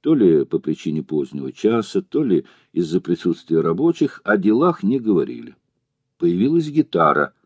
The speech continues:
Тане было здесь вольготно и как-то надежно,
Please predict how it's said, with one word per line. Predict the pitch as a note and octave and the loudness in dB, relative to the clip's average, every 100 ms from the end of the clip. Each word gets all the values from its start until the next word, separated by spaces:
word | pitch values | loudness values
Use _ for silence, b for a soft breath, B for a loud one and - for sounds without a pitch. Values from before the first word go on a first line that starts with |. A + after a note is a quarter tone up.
| _ _ _ _ _ _ _ _ _ _ - | _ _ _ _ _ _ _ _ _ _ -4
Тане | E3+ D#3 F#2 | 0 0 0
было | C2+ D2+ C#2 | -2 -2 -4
здесь | A#1+ C#2+ - - | -8 -10 -10 -16
вольготно | D2 D2+ C#2+ E2 D#3+ D#3 C3+ C3 B2 _ | -8 -6 -6 -4 -4 -4 -6 -6 -10 _
и | - | -16
как-то | - G#2+ - F#2 | -12 -10 -6 -6
надежно, | F2 C#2+ E2 C#2+ A#1 G#2 | -4 0 0 0 -8 -16